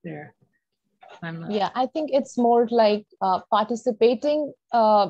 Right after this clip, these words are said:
Speaker 2: into the action than taking sides. But, uh, the
Speaker 1: Yes,
Speaker 2: binaries
Speaker 1: yes.
Speaker 2: have been working in a way,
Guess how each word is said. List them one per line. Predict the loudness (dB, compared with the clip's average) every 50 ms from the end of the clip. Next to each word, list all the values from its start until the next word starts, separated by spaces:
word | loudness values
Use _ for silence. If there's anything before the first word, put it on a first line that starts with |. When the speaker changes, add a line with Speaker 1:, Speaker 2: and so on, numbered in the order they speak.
| -2 -4
Speaker 2:
into | -4 -4 -2 -4 -4 -2
the | -2 -2 -2 -2
action | -6 -6 -6 -10 -14 -10 -8 -8 -6 -2 -2
than | 0 0 0 -2 -6 -6 -6
taking | -6 -6 -6 -6 -8 -8 -8
sides. | -8 _ -4 -4 -4 -4 -6 -8 -12 -18 -18 _
But, | 0 2 2 2 -2 _ _ _ _ _ _ -20 _ _ _ _ _ -4
uh, | 0 0 2 2 2 0 -2 -4 _ -6
the | -4 -2
Speaker 1:
Yes, | -2 0
Speaker 2:
binaries | 0 0 0 0 0 0 -2 -4 -6 -6
Speaker 1:
yes. | -6 -8
Speaker 2:
have | -10 -10 _ -10 -8
been | -6 -4 -4 -4 -4
working | -2 -2 -4 -4 -6 -8 -8 -6 -6
in | -6 -6
a | -8 -8
way, | -8 -8 -8 -8 -10 -12